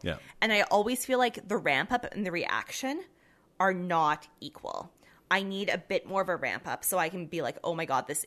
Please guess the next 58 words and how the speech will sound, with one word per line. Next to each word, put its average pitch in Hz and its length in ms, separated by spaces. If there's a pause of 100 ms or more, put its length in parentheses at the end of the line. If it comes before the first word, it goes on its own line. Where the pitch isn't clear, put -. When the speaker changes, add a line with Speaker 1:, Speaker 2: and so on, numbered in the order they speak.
Speaker 2:
is 147 220
spiraling." - 580
They 185 80
spend 214 180
a 208 60
lot 185 240
of 226 60
time 254 180
on 254 100
her 247 100
gambling 190 640
Speaker 1:
Yeah. 104 280
Speaker 2:
and 208 180
very 175 220
little 151 200
time 175 220
on 139 120
her 170 120
drinking. - 480 (400)
Speaker 1:
I 214 80
don't 202 100
know. 175 60
I 196 60
think, 220 200
I 180 100
think 226 200
it's, 202 180 (140)
I 156 80
think 196 220
the 123 100
thing 104 160
that 107 60
makes 101 160
it 101 40
worse 98 140
is 90 60
the 92 80
way 90 420
that 80 160
it 78 100
happens. 82 440
It's 95 80
not, 101 340 (580)
like, 90 360
it's, 117 200 (300)
it's 139 180
not 135 340
what 104 200
she's 104 240
drinking. 135 500
It's 104 160
the 107 120
way 98 520
that 92 240
she's 90 140
going 90 260
about 78 360
it, 64 120